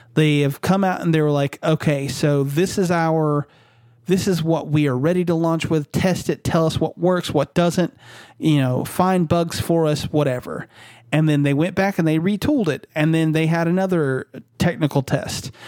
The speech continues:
And then they went back and retooled it. And then they had their, their newest one that ju-, I just ended, I think. Okay, cool. I got it. <laughs>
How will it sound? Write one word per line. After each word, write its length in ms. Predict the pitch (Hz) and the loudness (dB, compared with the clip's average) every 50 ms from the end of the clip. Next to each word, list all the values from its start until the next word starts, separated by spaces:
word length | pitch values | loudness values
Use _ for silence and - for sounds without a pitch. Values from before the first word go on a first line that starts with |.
| - - - | -12 -4 0
And 160 | 143 151 165 | 2 2 4
then 140 | 175 185 190 | 4 2 2
they 100 | 196 202 | 2 2
went 260 | 202 214 220 - - | 0 0 -2 -2 -2
back 200 | - 226 240 - | -4 -4 -2 -2
and 100 | 254 247 | -2 -2
retooled 520 | 254 262 254 226 - - 294 302 269 220 165 | 0 0 -2 -2 -2 -2 0 0 2 2 0
it. 120 | 123 - | -2 -2
And 200 | - 156 147 151 | -2 0 2 2
then 120 | 151 147 151 | 2 2 2
they 100 | 156 156 | 0 0
had 300 | 147 165 165 160 156 156 | 0 0 -2 -2 0 0
their, 300 | 165 156 151 147 151 - - - | 0 2 2 0 -2 -4 -2 0
their 160 | 165 156 147 | 0 2 2
newest 420 | 151 170 214 254 247 196 - - | 2 2 2 2 0 -2 -2 -2
one 220 | - 147 143 143 143 | 0 0 2 2 0
that 160 | 143 143 - _ - - - - - - _ | -2 -4 -8 _ -20 -20 -20 -20 -20 -20 _
ju-, 220 | _ - - 190 - | _ -10 -8 -6 -4
I 220 | - - 156 151 156 | -2 2 2 2 2
just 420 | 156 - - - 175 185 - - - 165 | 0 -4 -2 -2 -2 -2 -2 -4 -2 0
ended, 260 | 165 175 185 190 185 | 0 2 2 2 2
I 120 | 196 196 | 0 -2
think. 360 | 190 - 214 214 208 220 - - _ - - - - - - - - _ _ _ _ _ _ _ _ _ _ _ _ _ _ _ _ _ _ _ _ _ _ _ _ _ _ _ _ _ _ _ _ _ _ _ - | 0 0 0 0 0 -2 -6 -14 _ -20 -20 -20 -20 -20 -20 -20 -20 _ _ _ _ _ _ _ _ _ _ _ _ _ _ _ _ _ _ _ _ _ _ _ _ _ _ _ _ _ _ _ _ _ _ _ -2
Okay, 400 | 190 190 - - 151 - - - - _ - - _ _ _ _ - - | -2 0 2 0 -2 -2 -4 -10 -18 _ -20 -20 _ _ _ _ -4 0
cool. 320 | - 175 147 - - - - - - - - - _ _ _ - - | 0 0 0 0 -4 -10 -16 -20 -20 -20 -20 -20 _ _ _ -4 -2
I 100 | 160 156 | 0 0
got 240 | 147 147 - - - | 0 -2 -4 -4 -8
it. 120 | - - - _ - _ _ _ - - - | -12 -12 -16 _ -20 _ _ _ -20 -2 0
<laughs> 80 | - | 0